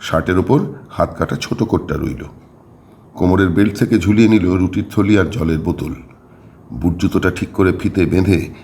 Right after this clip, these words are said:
বেলচা নিয়ে একেবারে তৈরি থাকলো সে। দিগন্ত রেখার ওপর সূর্য উঁকি মারতেই বেলচা কাঁধে টিলা থেকে নামতে লাগলো পাহুম। রোদ চড়া হবার আগে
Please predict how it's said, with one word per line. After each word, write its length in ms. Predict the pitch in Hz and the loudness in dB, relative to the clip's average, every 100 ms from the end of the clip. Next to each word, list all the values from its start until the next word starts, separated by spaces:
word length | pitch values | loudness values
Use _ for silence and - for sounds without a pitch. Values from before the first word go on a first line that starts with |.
| - | -12
বেলচা 380 | - 98 101 98 | 0 2 2 2
নিয়ে 180 | 98 107 | 4 4
একেবারে 540 | 98 - 104 104 104 | 2 -2 -4 0 0
তৈরি 380 | 101 101 101 95 | 0 2 4 2
থাকলো 340 | 92 - 57 | -2 -8 -8
সে। 140 | - - - - - - | -8 -10 -14 -20 -20 -10
দিগন্ত 380 | 90 113 127 131 | 0 4 4 2
রেখার 280 | 131 131 123 | 0 2 0
ওপর 160 | 123 131 | 0 0
সূর্য 320 | - 123 123 | 0 0 4
উঁকি 240 | 123 123 | 4 6
মারতেই 540 | 113 147 - 147 160 143 - - | 4 4 0 0 0 -2 -8 -10
বেলচা 400 | 73 87 95 - | -4 0 2 0
কাঁধে 280 | 90 85 92 | 0 0 0
টিলা 240 | 87 82 82 | 0 0 0
থেকে 260 | 82 80 | -2 -2
নামতে 320 | 73 78 - | -2 -2 -2
লাগলো 280 | 76 76 71 | -4 -4 -4
পাহুম। 340 | 71 - 62 - - - - - - - - - - - | -6 -6 -6 -8 -12 -18 -20 -20 -20 -20 -20 -20 -12 -2
রোদ 240 | 82 95 | 2 2
চড়া 300 | - 87 87 | 2 2 2
হবার 240 | 85 82 | 2 2
আগে 280 | 82 80 80 | 2 2 0